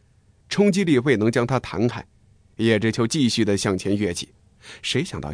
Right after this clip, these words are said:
叶知秋没被弹开，但是爆炸的冲击波却把他要落脚的那边的垃圾给掀动了。垃圾堆的，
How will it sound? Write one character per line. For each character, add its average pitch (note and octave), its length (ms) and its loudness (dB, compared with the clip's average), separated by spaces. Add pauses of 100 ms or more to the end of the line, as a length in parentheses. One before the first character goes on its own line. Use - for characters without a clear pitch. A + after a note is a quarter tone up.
叶 A2+ 300 -2
知 F3+ 200 2
秋 - 180 -2
没 B2+ 180 2
被 F2+ 160 -2
弹 F2+ 300 -6
开， - 140 -12 (460)
但 G2+ 140 2
是 G#2+ 120 -2
爆 G#2 260 4
炸 G2+ 160 0
的 F#2 100 -4
冲 A2 220 -2
击 A#2 140 2
波 C#3+ 260 2 (1080)
却 B2 200 6
把 G2+ 200 4
他 A#2 160 -2
要 A2+ 160 4
落 A#2+ 260 2
脚 F#2 220 -6
的 G2 120 -2
那 A2 300 0
边 G#2+ 240 -2
的 D#2 140 -10
垃 E3+ 320 0
圾 F3 180 -2
给 F#2+ 160 -4
掀 G#2+ 240 0
动 G#2 180 2
了。 G2+ 100 -2 (1160)
垃 B2 180 8
圾 B2+ 140 4
堆 B2 180 6
的， G2+ 200 2